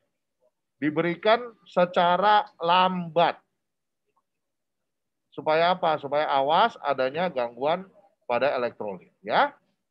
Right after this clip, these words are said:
Furosemide, kalau mau diencerkan, pakai N A C L nol koma sembilan persen.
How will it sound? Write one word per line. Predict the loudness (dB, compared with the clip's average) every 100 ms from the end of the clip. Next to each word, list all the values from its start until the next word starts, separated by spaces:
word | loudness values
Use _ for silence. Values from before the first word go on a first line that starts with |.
| _ _ _ _ _ -20 _ -20 _ _ _ _ _ _ _ _ _ _ _ _ _ _ _ _
Furosemide, | 0 4 6 4 2 2 2 -2 _ _ _ -14 -12 -12 -18 -20 _ _ 0
kalau | 2 2
mau | 2 2
diencerkan, | 4 4 4 2 0 0 -4 -4 -6 _ _ _ _ _ _
pakai | -2 0 -2 0 -2
N |
A | -2
C | -2 0
L | 0
nol | 0 -4
koma | -4 -8
sembilan | -6 -10 -8
persen. | -10 -10 -12